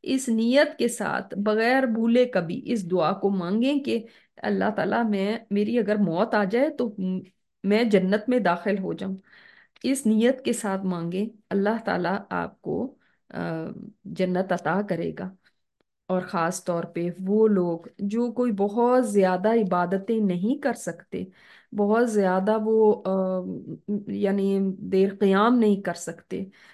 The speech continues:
लेटे रहते हैं क्योंकि बीमार हैं या बहुत ज़ईफ़ हैं, अ, वो लोग इस दुआ को ज़रूर मांगते रहें। अम, इसी तरह किसी को भी उसकी मौत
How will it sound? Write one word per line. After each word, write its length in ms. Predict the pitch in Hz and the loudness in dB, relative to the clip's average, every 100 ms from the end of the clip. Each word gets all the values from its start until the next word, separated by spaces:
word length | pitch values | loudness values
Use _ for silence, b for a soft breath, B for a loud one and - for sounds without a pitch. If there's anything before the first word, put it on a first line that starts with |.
| b | b
लेटे 580 | 233 240 240 233 - 247 | 0 2 2 0 0 2
रहते 400 | 220 202 208 196 | 2 2 0 0
हैं 240 | 196 180 | 0 -2
क्योंकि 320 | 180 220 214 214 | -4 -6 -2 0
बीमार 580 | 190 196 180 196 226 | 4 4 4 4 2
हैं 300 | 208 185 170 | 2 -4 -6
या 200 | 175 208 | -2 0
बहुत 360 | 220 190 208 226 | 2 0 0 0
ज़ईफ़ 600 | 185 185 190 226 285 285 | 2 2 4 4 2 0
हैं, 180 | 175 185 B B B B B | -6 -8 B B B B B
अ, 300 | - 190 180 | -2 0 2
वो 320 | 175 170 190 | 0 0 4
लोग 360 | 196 196 202 202 | 6 6 4 0
इस 200 | 190 190 | -4 -4
दुआ 240 | - 170 170 | -4 -2 -2
को 180 | 175 190 | -2 -2
ज़रूर 420 | 180 185 196 190 | 0 0 0 0
मांगते 580 | 180 175 175 180 226 226 | 0 0 -2 0 2 2
रहें। 320 | 175 170 180 _ b b b | 0 -4 -10 _ b b b
अम, 680 | 180 175 170 170 165 165 - - | -6 -4 -4 -4 -6 -8 -10 -8
इसी 280 | 196 196 202 | -8 -4 -2
तरह 500 | 190 170 175 175 - - _ _ _ _ | -2 -2 -2 -4 -6 -16 _ _ _ _
किसी 280 | 220 208 247 | -8 -2 -2
को 120 | 247 | 0
भी 160 | 226 240 | 2 0
उसकी 280 | 220 - 220 | -2 -2 0
मौत 360 | 185 170 202 | 2 0 -4